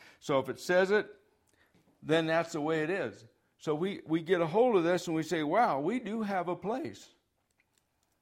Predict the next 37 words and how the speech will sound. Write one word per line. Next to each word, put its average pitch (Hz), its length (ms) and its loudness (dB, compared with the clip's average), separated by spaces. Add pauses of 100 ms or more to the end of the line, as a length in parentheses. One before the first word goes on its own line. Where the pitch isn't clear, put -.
(240)
We 185 200 -2
are 240 240 8
right 180 300 6
there. 135 240 0 (220)
We're 175 140 0
right 233 320 0
there 160 160 0
according 139 440 -2
to 139 100 -6
what 135 220 -2
it 123 140 -6
Psalms. 123 480 -6 (260)
We're 185 220 -2
created 185 500 0
just 165 220 -8
a 165 40 -4
little 185 380 -2
lower 180 400 0
than 170 420 -10
Elohim. 123 560 -6 (1400)
And 139 160 -10
through 165 160 0
the 151 100 -2
blood 165 280 4
of 139 120 0
Jesus, 175 480 -4 (200)
we're 156 180 0
drawn 156 340 2
into 160 260 -2
that 139 360 0
body 156 560 2 (480)
of 135 160 -8
strength 170 460 -4 (180)
and 151 160 -12
power 147 320 -2
and 151 80 -10
dominion." 165 500 -6